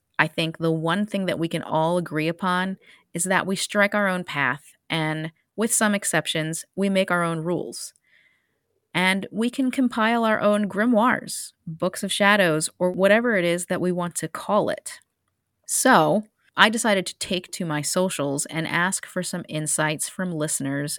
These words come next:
and followers. And very thankfully, I got some really interesting feedback from members of the magical community that I'd like to share here.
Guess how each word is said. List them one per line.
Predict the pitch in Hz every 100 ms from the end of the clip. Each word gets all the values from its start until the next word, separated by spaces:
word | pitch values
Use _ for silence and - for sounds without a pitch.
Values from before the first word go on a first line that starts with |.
| -
and | 160 165
followers. | 240 214 139 92 - 196 - -
And | 180 175
very | 165 180 226 220 180
thankfully, | 175 143 143 - 139 - -
I | 160
got | 165 175 -
some | - 180 190 -
really | 170 208 226 208
interesting | 180 170 - 156
feedback | 151 147 143 143 135 -
from | - 160 151 151 147
members | - 170 185 185
of | 170 160
the |
magical | 156 143 147 143
community | - 151 143 147 143 -
that | -
I'd | 151
like | 147 - -
to | 143
share | - 120 127
here. | - 87 -